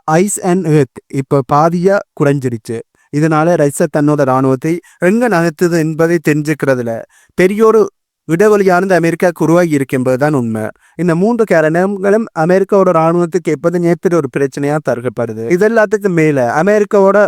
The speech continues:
ரூட் ரோமியோ ஐம்பத்தாறு, அதாவது அலாஸ்கா ஜப்பான் மற்றும் ரூட் அல்பா முப்பத்தி மூன்று, அதாவது அமெரிக்கா சாங்காய், இந்த இரண்டு பாதையிலும் முடங்கினதால பெடெக்ஸ் மற்றும் யூ பி எஸ் போன்ற ராணுவ தளபாடங்களை கொண்டு சேர்க்கிற நிறுவனங்கள் இப்போ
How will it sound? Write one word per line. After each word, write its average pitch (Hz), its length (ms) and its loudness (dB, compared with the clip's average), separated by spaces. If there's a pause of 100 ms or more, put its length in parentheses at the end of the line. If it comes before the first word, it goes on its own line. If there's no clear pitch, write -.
ரூட் 185 320 2 (120)
ரோமியோ 180 440 4
ஐம்பத்தாறு, 151 500 0
அதாவது 151 320 2 (100)
அலாஸ்கா 170 560 2
ஜப்பான் 123 440 -2 (220)
மற்றும் 151 360 -2 (120)
ரூட் 202 340 2
அல்பா 165 400 0
முப்பத்தி 160 300 -2
மூன்று, 135 300 2 (160)
அதாவது 147 400 2 (100)
அமெரிக்கா 180 560 0
சாங்காய், 147 520 -4 (200)
இந்த 175 220 0
இரண்டு 226 320 2
பாதையிலும் 185 480 2
முடங்கினதால 151 640 2 (440)
பெடெக்ஸ் 190 400 -2
மற்றும் 180 360 0 (120)
யூ 185 200 2
பி - 80 -6
எஸ் 220 240 -2
போன்ற 185 360 2 (160)
ராணுவ 180 360 2 (120)
தளபாடங்களை 175 540 2
கொண்டு 175 320 0
சேர்க்கிற 147 500 -2
நிறுவனங்கள் 143 600 -2 (200)
இப்போ 143 320 -2